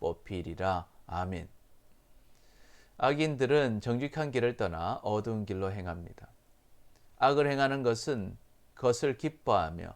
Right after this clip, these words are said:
패역한, 패역을 즐거워합니다. 그러나 결국 그 길은 구부러진 길입니다. 망하는 길입니다. 그러나 하나님을 경외하는 지혜가 있다면 우리는 음녀에게서,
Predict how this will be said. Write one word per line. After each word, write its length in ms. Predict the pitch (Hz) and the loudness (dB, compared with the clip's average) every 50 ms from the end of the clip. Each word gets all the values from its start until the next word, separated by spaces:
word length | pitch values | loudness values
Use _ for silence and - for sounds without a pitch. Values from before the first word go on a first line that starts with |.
| - - - - - - | -18 -20 -20 -20 -20 -16
패역한, 680 | - - 117 117 120 120 - - 131 117 104 104 - - | -2 2 4 4 4 4 2 0 0 0 0 -2 -6 -14
패역을 440 | - - 135 117 120 123 127 151 156 | -4 2 4 6 6 6 4 0 -2
즐거워합니다. 840 | 151 - - 113 117 117 117 113 110 104 98 95 90 85 80 - - - - - - - - - - - - - - - - _ | -2 -4 -4 -4 -2 0 0 0 -2 -4 -6 -8 -12 -14 -16 -16 -18 -20 -20 -20 -20 -20 -20 -20 -20 -20 -20 -20 -20 -20 -20 _
그러나 360 | - - 117 120 123 117 110 | -4 -2 0 2 4 2 2
결국 340 | 110 - 139 139 139 156 143 | 2 2 0 0 0 -2 -4
그 160 | - 156 151 | -4 -6 -4
길은 400 | 147 139 123 143 143 117 110 110 | -2 0 0 0 0 -2 -6 -10
구부러진 600 | - - 131 123 127 139 147 139 127 135 139 139 | -8 -6 -8 -6 -2 -2 -2 -2 -2 -4 -8 -10
길입니다. 580 | 127 131 110 104 104 98 92 - - - - - - - - - - | -8 -8 -8 -8 -10 -10 -12 -12 -14 -16 -18 -20 -20 -20 -20 -20 -8
망하는 520 | - 101 107 113 117 123 131 135 147 151 135 | -2 0 2 2 2 2 0 -2 -2 -4 -6
길입니다. 500 | 131 131 - 113 - - - - - - - - - - - _ - - - - - | -6 -8 -8 -8 -12 -16 -16 -16 -18 -20 -20 -20 -20 -20 -20 _ -20 -20 -20 -20 -16
그러나 300 | - - 104 104 104 104 | -6 -4 -2 2 2 2
하나님을 520 | 110 123 160 160 156 147 147 147 147 143 - | 2 2 2 4 4 4 4 2 0 -2 0
경외하는 520 | - 120 110 113 120 123 120 120 127 131 | -2 -2 0 0 0 0 0 0 -2 -6
지혜가 340 | 120 - - 147 151 147 143 | -6 -4 -2 -2 0 0 0
있다면 600 | 110 87 - - 85 85 101 127 131 107 101 117 - - - - - - | -2 -2 -4 -8 -10 -6 -6 -4 -4 -4 -6 -10 -14 -20 -20 -20 -20 -6
우리는 380 | - 107 101 107 107 110 110 - - | -4 -2 0 0 0 0 -2 -4 -4
음녀에게서, 840 | 127 120 123 123 120 113 107 101 95 95 95 - - - 92 92 | -4 -4 -2 -2 -2 -2 -2 -2 -4 -6 -6 -8 -8 -10 -10 -12